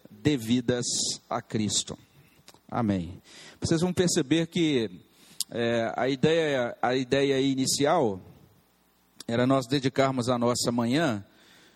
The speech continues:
pra entrarmos, assim, em alguns detalhes acerca de todo esse, esse projeto da igreja, de início de novas igrejas. E,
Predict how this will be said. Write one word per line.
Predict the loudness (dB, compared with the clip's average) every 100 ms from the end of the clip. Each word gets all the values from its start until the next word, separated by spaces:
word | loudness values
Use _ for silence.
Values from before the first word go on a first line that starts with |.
| _ -2
pra | 2 4 2 2 0 -2
entrarmos, | -2 0 2 0
assim, | 0 0 0 -2 -2 -2
em | 2
alguns | 2 2 -2 0
detalhes | 0 0 0 0 -2
acerca | -2 -2 -2 -2
de | -4
todo | 0 2 2
esse, | 0 0 0 0 -4
esse | -4
projeto | 0 0 2 -2 -2
da | -2
igreja, | 0 0 0 0 -4
de | -2 0
início | 0 0 0 0 -2
de | 0
novas | 0 0 0 -4 -4
igrejas. | -2 0 0 0 -2 -2 -2 -2 -6 -16 -20 -20 -20 -14
E, | -6 -2 0 0 0 0 -4